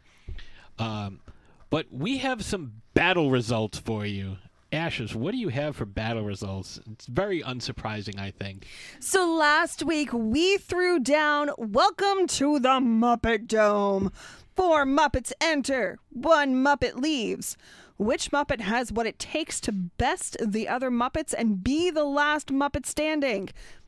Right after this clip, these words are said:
Speaker 2: Post-apocalyptic gladiator battle. The sandbox was the Thunderdome. And you could choose from Sweetums, Thog, Junior Gorg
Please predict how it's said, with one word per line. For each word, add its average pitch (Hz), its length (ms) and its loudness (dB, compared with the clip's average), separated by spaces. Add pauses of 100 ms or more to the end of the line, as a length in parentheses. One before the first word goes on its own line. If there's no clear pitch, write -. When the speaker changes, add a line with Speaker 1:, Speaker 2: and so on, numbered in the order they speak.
(140)
Speaker 2:
Post-apocalyptic 254 1300 -4
gladiator 254 640 -2
battle. 311 640 2 (460)
The 220 100 -4
sandbox 339 960 0
was 233 440 0
the 240 280 4 (160)
Thunderdome. 220 1500 2 (420)
And 214 220 0
you 277 240 2
could - 200 -6
choose 269 800 -2 (120)
from 240 680 2 (540)
Sweetums, 220 1200 -2 (580)
Thog, 196 920 0 (960)
Junior 294 480 2
Gorg 285 760 0